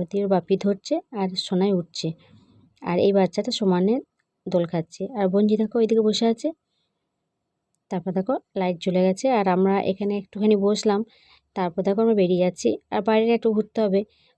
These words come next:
ওই জন্য বললাম তার চেয়ে এখান থেকে বেরিয়ে যায়, নইলে আবার রাত হয়ে যাবে। আর সবাই মিলে চলে যাচ্ছি দেখো।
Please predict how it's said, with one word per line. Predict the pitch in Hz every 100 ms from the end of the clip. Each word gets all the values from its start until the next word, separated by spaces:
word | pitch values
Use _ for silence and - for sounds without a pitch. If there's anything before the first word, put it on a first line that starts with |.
| -
ওই |
জন্য | 190 202
বললাম | 208 233
তার | 226 190
চেয়ে | - 202
এখান | 208
থেকে | 208 220
বেরিয়ে | 196 214
যায়, | 285 339 -
নইলে | 214 202 202 233
আবার | 220 220
রাত | 180 -
হয়ে | 180
যাবে। | 175 170 170 _ _ _ _
আর | 214
সবাই | 214 180 185
মিলে | 196 240
চলে | 233 185
যাচ্ছি | 170 175
দেখো। | 175 170